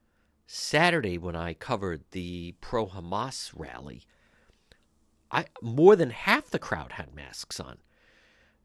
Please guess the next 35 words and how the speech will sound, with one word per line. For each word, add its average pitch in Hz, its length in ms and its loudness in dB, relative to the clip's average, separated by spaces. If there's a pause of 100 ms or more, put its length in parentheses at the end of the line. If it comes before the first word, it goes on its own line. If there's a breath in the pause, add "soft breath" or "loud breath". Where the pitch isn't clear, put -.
Now, 117 400 0 (100)
I, 107 180 -8
I 139 120 0
don't 185 80 0
know 131 80 2
what 107 220 0
to - 80 -8
make 85 160 -4
of 82 80 -4
that. 92 140 -6
Some 185 240 4
of 208 120 2
it 113 180 0 (200)
to 113 520 -2 (520 soft breath)
maybe 330 180 6
even 254 200 6
more 120 260 6
than 123 140 0
half 78 280 -10
as 80 140 -10
I 85 80 -8
think 120 220 -12
of 85 80 -12
it. - 100 -16
I'm - 140 -6
gonna 330 140 -2
say, 107 220 -6
like, 78 280 -8
eighty 110 220 -4
percent 131 380 -6
of 156 60 -6
them - 120 -12
had 69 200 -14
masks - 460 -12
on. 71 180 -14